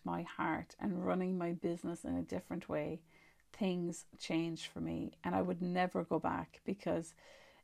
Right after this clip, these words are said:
it was, it was like as though I was in black and white and now I've stepped into color. Um,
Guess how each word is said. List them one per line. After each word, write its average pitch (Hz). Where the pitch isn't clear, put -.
it 180
was, 175
it 185
was 185
like 196
as 202
though 170
I 165
was 170
in 160
black 165
and 165
white 170
and 170
now 165
I've 160
stepped -
into 160
color. -
Um, 165